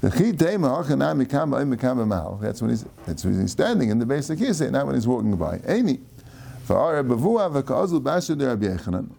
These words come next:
Rabbi Bavua was going after Rabbi Yochanan. V'avakakari Krishma. And he was, while he was walking, he was saying Krishma. "Kimata mevayis and metanafis ishtik." And when it came to the mevayis and metanafis, the streets that had say in them, he was quiet.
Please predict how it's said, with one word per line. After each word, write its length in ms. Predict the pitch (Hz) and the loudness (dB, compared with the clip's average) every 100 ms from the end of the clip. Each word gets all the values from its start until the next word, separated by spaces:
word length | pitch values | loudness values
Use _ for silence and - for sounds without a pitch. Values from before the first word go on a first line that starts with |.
| - | -4
Rabbi 200 | 110 104 | 0 0
Bavua 400 | 98 135 202 180 | 2 2 2 2
was 300 | 139 123 101 | 0 0 -2
going 480 | 123 156 135 117 - - - - - | -2 0 0 0 -6 -16 -20 -20 -2
after 320 | 120 123 - | 0 0 0
Rabbi 180 | 107 95 | 0 0
Yochanan. 440 | 87 80 90 90 - - - - - - | 0 -2 -2 -2 -4 -14 -20 -18 -6 0
V'avakakari 680 | 107 98 98 127 175 160 | 2 2 2 2 2 2
Krishma. 460 | 170 156 127 110 - - - | 2 2 2 0 -2 -8 0
And 140 | 110 | 2
he 80 | 120 | 4
was, 200 | 110 101 | 0 0
while 280 | 113 160 220 | 2 2 2
he 80 | |
was 180 | 190 143 | 2 2
walking, 320 | 170 214 170 | 0 0 0
he 80 | 151 | 2
was 140 | 139 127 | 2 2
saying 240 | 160 143 | 0 2
Krishma. 420 | 117 90 101 - - - - - - - | 0 0 0 -2 -6 -20 -20 -18 -18 -2
"Kimata 440 | 104 127 202 190 | 2 4 2 2
mevayis 500 | 156 123 120 170 175 | 2 2 2 2 0
and 100 | 160 | -2
metanafis 560 | 151 151 180 226 180 170 | -2 0 0 2 0 0
ishtik." 420 | 208 - - 101 - - | -2 0 0 -2 -4 -4
And 80 | 107 | 0
when 80 | 101 | 0
it 80 | |
came 240 | - 160 185 | 2 0 0
to 60 | |
the 60 | 139 | 0
mevayis 360 | 113 135 160 131 | 2 2 0 -2
and 120 | 113 | -2
metanafis, 400 | 135 165 135 110 | 0 0 0 -4
the 80 | 107 | -6
streets 380 | - 175 151 | 0 0 2
that 100 | 123 | 0
had 260 | 110 131 135 | 2 2 0
say 220 | - 101 | 0 0
in 120 | 92 | 2
them, 220 | 98 127 - - | 2 0 -4 -8
he 60 | 127 | -6
was 100 | 131 | -4
quiet. 560 | - 139 - 262 247 | -4 -4 0 2 0